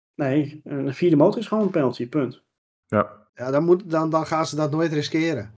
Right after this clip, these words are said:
Speaker 3: Ze gaan nooit een uitvalbeurt riskeren en daarna nog een grid penalty pakken.
Speaker 1: Nee.
Speaker 3: Dan, dan gaan ze twee keer op hun plaat.
Speaker 2: Ja, dit
Speaker 3: Ik
Speaker 2: is
Speaker 3: zie,
Speaker 2: een
Speaker 3: ik zie ze nog eerder doen wat ze, wat ze nu bij Bottas doen.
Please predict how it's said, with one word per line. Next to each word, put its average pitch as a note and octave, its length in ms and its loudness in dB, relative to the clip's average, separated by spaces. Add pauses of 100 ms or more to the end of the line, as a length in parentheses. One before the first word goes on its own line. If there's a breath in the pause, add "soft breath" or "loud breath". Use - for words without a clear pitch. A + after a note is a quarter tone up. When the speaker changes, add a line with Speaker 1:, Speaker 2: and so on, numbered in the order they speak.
(220)
Speaker 3:
Ze D3+ 100 -6
gaan E3+ 180 0
nooit G#3 280 6
een G3 100 4
uitvalbeurt F#3 580 6
riskeren E3+ 500 2
en D3+ 120 -2
daarna E3 300 2
nog F3 140 0
een D3+ 120 -4
grid E3+ 220 2
penalty C#3 380 -2
pakken. G#2+ 340 -10 (380 soft breath)
Speaker 1:
Nee. C3+ 260 2
Speaker 3:
Dan, C3+ 100 -6
dan D3 100 0
gaan F3+ 160 4
ze F3 80 -2
twee G3+ 260 6
keer G3+ 120 2
op D#3+ 80 2
hun D#3 120 -4
plaat. D3+ 400 -2 (160)
Speaker 2:
Ja, G#2 160 2
dit A2+ 180 -2
Speaker 3:
Ik D3+ 60 2
Speaker 2:
is C3 100 6
Speaker 3:
zie, B2 180 6
Speaker 2:
een A2+ 60 8
Speaker 3:
ik G#2 60 4
zie B3+ 140 4
ze A3 140 6
nog G3+ 180 10
eerder G3 280 8
doen A3 140 4
wat G#3+ 180 0
ze, A3+ 80 -6
wat G#3 180 2
ze - 80 -4
nu G#3 80 2
bij G#3 120 2
Bottas A3 340 0
doen. A2+ 280 -6